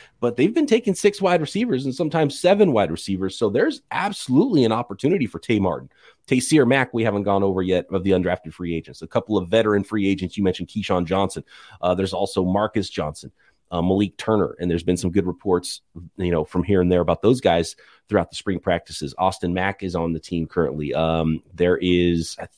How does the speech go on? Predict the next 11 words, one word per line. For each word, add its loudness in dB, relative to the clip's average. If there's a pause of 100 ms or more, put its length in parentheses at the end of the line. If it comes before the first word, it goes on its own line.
they -2
got -2
rid 4
of, 6 (2000)
uh, -2 (1080)
K-, -18
Kyle 2
Shanahan's 4
boy. 4
Who 6
they, 4